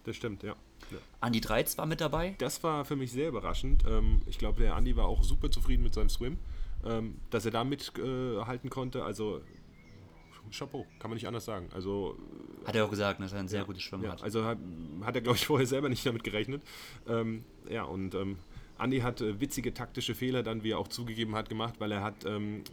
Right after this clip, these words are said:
Speaker 1: das kleine Kettenblatt, äh, demontiert.
Speaker 2: Ja, genau.
Speaker 1: Ähm,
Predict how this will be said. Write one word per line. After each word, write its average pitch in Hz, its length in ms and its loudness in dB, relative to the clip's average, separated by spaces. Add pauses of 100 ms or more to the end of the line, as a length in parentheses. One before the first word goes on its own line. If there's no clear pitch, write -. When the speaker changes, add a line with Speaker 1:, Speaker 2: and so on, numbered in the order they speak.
(100)
Speaker 1:
das 101 160 -4
kleine 117 240 -4
Kettenblatt, 117 480 -4
äh, - 100 -10
demontiert. 92 580 -4 (200)
Speaker 2:
Ja, 117 220 4 (200)
genau. 101 200 0
Speaker 1:
Ähm, 98 180 -2